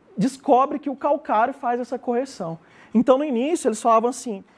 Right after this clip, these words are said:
"A terra do centro-oeste não presta, não serve pra nada." Até que eles começam a fazer as correções de solo e aí eles começam a produzir bastante. Vocês vão ter uma ideia, pessoal,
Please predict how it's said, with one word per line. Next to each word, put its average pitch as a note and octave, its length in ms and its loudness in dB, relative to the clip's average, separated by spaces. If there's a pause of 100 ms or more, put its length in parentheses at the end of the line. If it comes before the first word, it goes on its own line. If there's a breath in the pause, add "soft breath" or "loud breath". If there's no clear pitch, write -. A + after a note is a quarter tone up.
(200 soft breath)
"A A4+ 100 -4
terra D#4+ 280 0
do F4 60 -16
centro-oeste D4+ 640 -4
não D#4+ 120 -6
presta, C4+ 520 -2
não B3 80 -4
serve B3 360 -4
pra C4+ 180 -8
nada." A3+ 440 -4 (380 soft breath)
Até C#4 560 2
que E4 120 -6
eles C#4+ 140 -6
começam G#3 480 -4
a E3+ 40 -8
fazer F3+ 240 0
as F3+ 80 -8
correções A#3 480 0
de D#4 80 -2
solo A3 600 4 (360 soft breath)
e A3 140 4
aí A3 100 6
eles A3 220 0
começam G3+ 520 -6
a G3 60 -6
produzir G3 420 -2
bastante. E3+ 600 -4 (260 soft breath)
Vocês G3 140 0
vão A#3 120 4
ter C#4+ 120 2
uma C4+ 140 2
ideia, A3+ 340 4
pessoal, F#3 500 -6